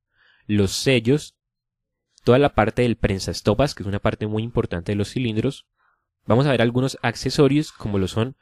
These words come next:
los amortiguadores y los limitadores de carrera. Vamos a ver los tipos de montajes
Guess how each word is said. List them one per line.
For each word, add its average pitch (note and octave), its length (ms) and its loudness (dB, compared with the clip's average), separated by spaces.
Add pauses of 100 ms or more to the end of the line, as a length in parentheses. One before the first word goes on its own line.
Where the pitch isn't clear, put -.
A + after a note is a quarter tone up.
(420)
los G2+ 280 2
amortiguadores B2 920 4
y C#3+ 120 -2
los C#3+ 120 6
limitadores G2 600 0
de A#2+ 80 -2
carrera. C#3 540 0 (1000)
Vamos B2 340 0
a B2 60 2
ver G#2 120 2
los F#2+ 260 -4
tipos C#3+ 280 0
de D3 80 2
montajes B2 600 -2